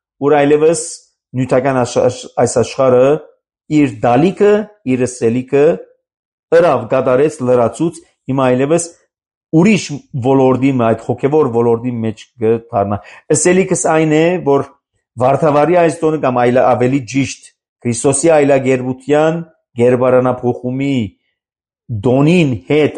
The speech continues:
առընթեր, եթե վարդավարի դոնն է, և այդ արիթով ջուրի սրսկումն է, կամ ջուր իրարու վրա ջուր թափելն է, ադոր մեջ փորձենք նաև տեսնել հոգևոր իմաստը,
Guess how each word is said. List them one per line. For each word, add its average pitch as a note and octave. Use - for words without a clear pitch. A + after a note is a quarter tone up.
առընթեր, C3
եթե A2+
վարդավարի A2+
դոնն C3
է, F#2
և B2
այդ B2+
արիթով C3
ջուրի C#3+
սրսկումն C3+
է, G#2
կամ B2
ջուր F3
իրարու C3
վրա C3
ջուր E3
թափելն D3
է, B2+
ադոր C#3
մեջ D3+
փորձենք B2+
նաև B2+
տեսնել A#2
հոգևոր A2+
իմաստը, A2